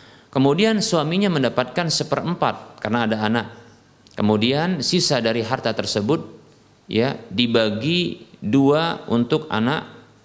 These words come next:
laki-laki tersebut. Baik, ini untuk satu kasus karena ditanyakan terkait dengan, ya, eh, istri yang meninggal. Begitu juga apabila ternyata berikutnya,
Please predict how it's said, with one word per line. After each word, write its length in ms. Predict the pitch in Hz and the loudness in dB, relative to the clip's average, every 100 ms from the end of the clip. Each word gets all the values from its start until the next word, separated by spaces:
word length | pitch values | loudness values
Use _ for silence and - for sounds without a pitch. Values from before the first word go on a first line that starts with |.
| _ | _
laki-laki 480 | 120 117 107 101 98 | -4 -2 -2 -2 -2
tersebut. 560 | 92 101 90 85 - - | -4 -2 -4 -4 -10 -2
Baik, 400 | 104 98 - - - _ - _ 214 | -2 0 -6 -18 -20 _ -20 _ 0
ini 240 | 139 147 | 0 2
untuk 240 | 220 220 | 0 0
satu 240 | 160 104 110 | -2 -2 -2
kasus 560 | 104 - 131 - - - _ _ - | -2 0 -2 -2 -10 -18 _ _ -4
karena 160 | 107 | 0
ditanyakan 540 | 123 117 101 95 98 131 101 | 0 0 -2 -2 -4 -4 -4
terkait 240 | 104 120 | -2 -2
dengan, 320 | 101 110 202 214 - - _ _ _ - | -2 -2 -2 -6 -14 -20 _ _ _ -4
ya, 320 | 101 123 - - - - _ _ _ _ _ - | -2 -2 -4 -12 -20 -20 _ _ _ _ _ -10
eh, 400 | - 104 101 98 95 - - - - _ | -2 0 2 0 -2 -8 -20 -20 -20 _
istri 480 | - - 131 131 123 | -4 -2 0 2 2
yang 160 | 110 | 2
meninggal. 560 | 104 107 104 117 139 - | 2 2 2 2 0 -2
Begitu 480 | - 151 165 185 254 | -2 0 0 0 0
juga 400 | 165 202 247 - - - _ _ _ _ _ _ _ _ _ - | 0 0 -4 -14 -20 -20 _ _ _ _ _ _ _ _ _ -4
apabila 400 | 147 160 220 226 | 0 2 2 2
ternyata 480 | - 170 170 175 226 | 2 0 0 2 0
berikutnya, 800 | 156 156 156 220 107 113 156 | 2 0 0 0 0 0 0